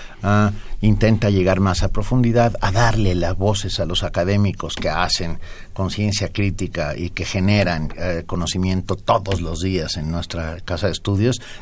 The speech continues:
del, de la cual estamos absolutamente orgullosos. En todas las radios ya quisieran tener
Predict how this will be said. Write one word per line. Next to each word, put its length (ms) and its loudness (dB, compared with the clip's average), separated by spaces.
del, 420 -2
de 120 -6
la 120 -4
cual 200 2
estamos 380 0
absolutamente 600 -4
orgullosos. 480 2
En 140 4
todas 340 0
las 160 4
radios 480 2
ya 140 2
quisieran 420 0
tener 340 0